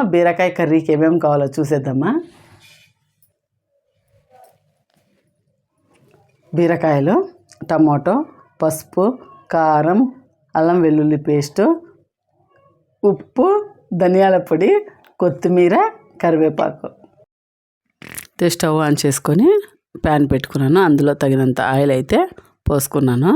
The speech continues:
ఆయిల్ హీట్ ఎక్కుతుంది. బాగా ఆయిల్ హీట్ ఎక్కినప్పుడు వేస్తేనే ఆవాలు చిటపటలాడతాయి. చూడండి, బాగా హీట్ ఎక్కింది కదా, ఇప్పుడు నేను వేసాను, చిటపటలాడుతున్నాయి. అందులోనే సన్నగా కట్ చేసి పెట్టుకున్న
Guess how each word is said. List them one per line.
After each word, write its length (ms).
ఆయిల్ 180
హీట్ 200
ఎక్కుతుంది. 420
బాగా 380
ఆయిల్ 260
హీట్ 180
ఎక్కినప్పుడు 500
వేస్తేనే 440
ఆవాలు 380
చిటపటలాడతాయి. 840
చూడండి, 400
బాగా 320
హీట్ 200
ఎక్కింది 280
కదా, 200
ఇప్పుడు 200
నేను 220
వేసాను, 340
చిటపటలాడుతున్నాయి. 960
అందులోనే 360
సన్నగా 380
కట్ 180
చేసి 220
పెట్టుకున్న 340